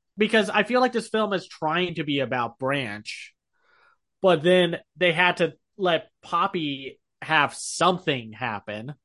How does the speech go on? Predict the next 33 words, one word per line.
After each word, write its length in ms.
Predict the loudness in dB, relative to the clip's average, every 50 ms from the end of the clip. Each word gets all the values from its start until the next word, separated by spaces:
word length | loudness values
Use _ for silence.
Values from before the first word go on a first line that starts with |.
| _ _ _ _ _ _ _ _ _ _ 0
I 80 | 0 2
mean, 120 | 4 4
I 100 | 2 4
guess 280 | 4 4 2 2 2 0
you 100 | -4 -2
could 240 | -2 -4 0 0
argue 520 | 0 2 4 4 4 4 2 0 0 0 2
that 340 | 2 2 2 0 0 -4 _ _ _ _ _ _ _ _ _ _ _ _ _ _ _ _ _ _ _
their 440 | -10 -2 2 2 4 4 4 2 2
stories 920 | -2 -6 -4 -2 0 2 2 4 4 2 2 0 -2 -4 -6 -8 -14 -20 -20 _ _ _ _ _ _ _ -8
of, 120 | -2 2
like, 160 | 2 2 2 4
how 220 | 4 4 4 6
they 120 | 6 4
respond 520 | 2 2 -2 -4 -2 0 2 2 2 0 -2
to 100 | -4 -4
one 200 | -2 -2 -2 -2
another 520 | -2 -4 -4 -2 -2 -2 -4 -4 -6 -8 _ -6
and, 120 | -2 0
like, 180 | 0 0 0 2
their 240 | 0 0 0 -2 _ -8
respective 520 | -8 -6 -2 2 2 2 2 0 -6 -6
siblings, 800 | -4 -2 -2 -2 -2 -2 -4 -4 -4 -8 -12 -14 -16 -18 -20 _ _ _ _ _ _ _ _ -2
like, 260 | 0 0 0 0 2
that's 280 | 4 4 4 4 2 -4
the 100 | -8 -6
meaning 380 | -4 -4 -4 -4 -4 -4 -2
behind 440 | -4 -4 -2 -2 -4 -2 -4 -4 -2
having 560 | 0 0 0 0 0 -4 -8 -8 -12 -16 -18 _ _ -18 -8 0
both 240 | 2 2 2 2 0
of 60 | -2
them 140 | -2 -2 -2
having 580 | 0 0 2 2 0 -2 -6 -8 -12 -16 -18